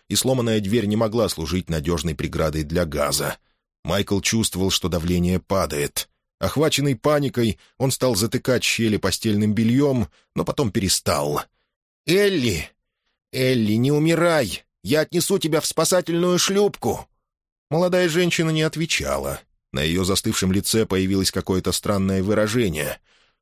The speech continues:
Что, если она была уже мертва? Майклу, задыхавшемуся, не от недостатка кислорода,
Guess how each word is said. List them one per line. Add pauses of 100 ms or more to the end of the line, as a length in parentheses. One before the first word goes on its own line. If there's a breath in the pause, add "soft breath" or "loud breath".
(120)
Что,
если
она
была
уже
мертва? (640)
Майклу,
задыхавшемуся,
не
от
недостатка
кислорода,